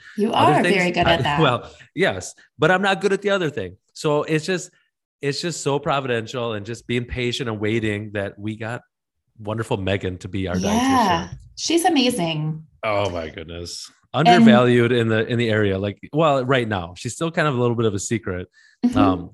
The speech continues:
Speaker 2: once baby burner is born, we're gonna blow up. Like, that's just how it is.
Speaker 1: Gonna let the secret out.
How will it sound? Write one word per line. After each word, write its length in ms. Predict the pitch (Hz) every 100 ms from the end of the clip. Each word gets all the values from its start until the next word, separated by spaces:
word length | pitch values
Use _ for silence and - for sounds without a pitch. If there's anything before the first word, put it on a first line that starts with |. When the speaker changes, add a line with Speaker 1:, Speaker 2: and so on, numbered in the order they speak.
| _
Speaker 2:
once 220 | 113 131
baby 220 | - 139 127
burner 260 | 113 107
is 100 | 104
born, 360 | 98 92 90 90
we're 140 | 98
gonna 160 | 104 98
blow 240 | 85 87
up. 200 | 50 50 - _
Like, 180 | - -
that's 160 | 95
just 120 | - -
how 100 | -
it 100 | - -
is. 140 | - - _ _
Speaker 1:
Gonna 160 | 185 170
let 200 | 175 175
the 80 | 160
secret 400 | - 175 - -
out. 340 | - - -